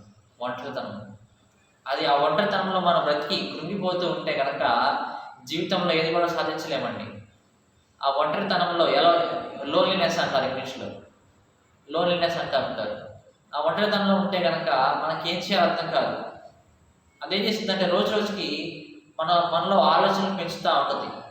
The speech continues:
ఏమంటే ఆలోచన ఎలా సాధించాలి, ఎలా ఉద్యోగం తెచ్చుకోవాలి, అంతేగా ఆలోచనలు అయితే ఆ యొక్క ఇప్పుడు ఉంటదే కానీ మన హృదయంలో, దానికి మార్గం అనేది హృదయంలో తెలీదు.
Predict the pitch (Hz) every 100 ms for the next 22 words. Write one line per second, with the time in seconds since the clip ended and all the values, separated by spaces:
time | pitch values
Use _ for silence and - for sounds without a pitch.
0 | - _ _ - 131 - 160 160 170 -
1 | 131 - 131 143 147 - - - 131 117
2 | 127 143 139 120 131 131 127 - - 117
3 | 113 113 113 - _ _ 160 226 220 202
4 | 185 233 240 226 220 220 214 214 220 -
5 | 170 175 175 180 165 165 - - - -
6 | 175 170 160 196 196 160 131 123 123 -
7 | 147 147 170 214 139 - - - - -
8 | 139 165 180 - 131 160 190 196 190 180
9 | 175 165 151 156 151 147 147 143 127 131
10 | 120 -